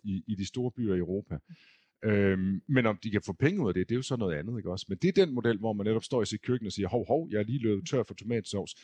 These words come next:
Bring mig lige noget tomatsovs på ti minutter." Men, men der er langt fra, <laughs> fra den model, så til at gøre det til noget, man kan leve af. Men altså, hvem ved, hvad der venter i fremtiden af dronelevering og robotter og sådan noget?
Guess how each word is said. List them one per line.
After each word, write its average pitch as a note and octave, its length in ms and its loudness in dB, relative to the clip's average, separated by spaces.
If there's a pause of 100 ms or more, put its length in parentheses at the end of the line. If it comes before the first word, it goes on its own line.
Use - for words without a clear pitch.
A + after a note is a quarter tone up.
(400)
Bring B2 180 4
mig G#2 100 -2
lige A#2+ 120 2
noget G#2 140 0
tomatsovs G2+ 480 -4
på - 80 -20
ti G#2 180 -6
minutter." E2+ 340 -12 (400)
Men, G2+ 300 2
men A2 120 0
der G#2+ 60 4
er G#2+ 60 6
langt C#3 340 2
fra, C3 240 2 (240)
<laughs> - 320 4
fra B2+ 100 6
den C3+ 240 4
model, C3 360 4
så - 120 0
til - 180 2
at G#2+ 100 4
gøre A2 160 6
det G2 120 -2
til G#2 160 0
noget, G#2+ 260 6 (340)
man G2+ 220 2
kan G2+ 140 0
leve G2+ 340 6
af. D#2+ 160 0
Men G2+ 140 0
altså, F#2+ 180 0
hvem B2 220 2
ved, F#3 140 6
hvad A#2 100 4
der G2+ 80 4
venter A#2 280 4
i G#2 80 6
fremtiden A#2+ 460 2
af G#2 100 -2
dronelevering A2+ 880 2
og E2+ 160 -2
robotter A2 400 0
og E2 160 -4
sådan F#2 220 -10
noget? E2+ 160 -6